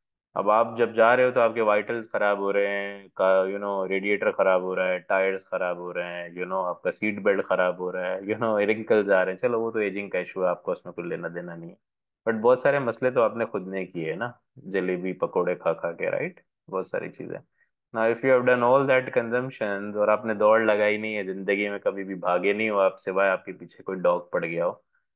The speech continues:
तो फिर सारा का सारा मसला आपने खुद ने किया है ना अपने साथ, right? तो consumption बहुत जबरदस्त रही है, निहारी पाए हलीम खाए, but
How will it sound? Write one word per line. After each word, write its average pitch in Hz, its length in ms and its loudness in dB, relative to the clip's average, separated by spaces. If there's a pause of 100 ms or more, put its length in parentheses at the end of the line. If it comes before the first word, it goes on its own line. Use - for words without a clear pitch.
(460)
तो 117 100 -2
फिर 117 460 -2
सारा 113 360 2
का 120 80 4
सारा 120 260 4
मसला 117 300 2
आपने 113 200 0
खुद 110 140 -2
ने 107 200 -4
किया 87 180 -4
है 87 60 2
ना 120 100 -4
अपने 143 200 -8
साथ, - 360 0
right? 156 360 -2 (120)
तो 117 120 4 (760)
consumption 113 600 0
बहुत 127 200 6
जबरदस्त 104 520 0
रही 92 220 0
है, 120 360 -4 (220)
निहारी 104 340 0
पाए 98 300 4
हलीम 98 260 0
खाए, 90 320 -8 (500)
but 190 200 4